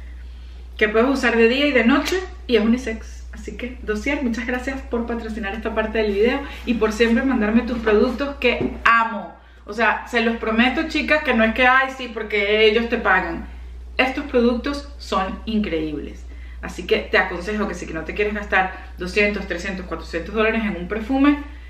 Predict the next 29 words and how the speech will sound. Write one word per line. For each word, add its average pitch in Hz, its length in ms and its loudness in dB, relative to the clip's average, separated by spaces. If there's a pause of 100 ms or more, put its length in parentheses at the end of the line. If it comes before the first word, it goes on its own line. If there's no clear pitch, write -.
(340)
vayas 208 640 0
y 208 60 -4
busques 208 300 -6
el 196 160 -2
dupe 190 240 -2 (280)
en, 208 520 2
um, 165 440 -2 (760)
en 202 140 0
dossier 185 340 0
punto 208 340 -2
co. - 480 2
Aquí - 140 -4
abajo 208 240 2
les 214 180 2
dejo 208 580 0 (120)
la 190 220 4
página, 254 480 2
les 190 140 -6
dejo 202 200 -2
los 233 160 4
enlaces 190 500 2
a 190 120 4
estas 220 340 0 (420)
cosas 247 380 2
que 214 180 0
yo 202 300 4
he 214 240 6
hecho 233 340 0
hoy. 208 360 4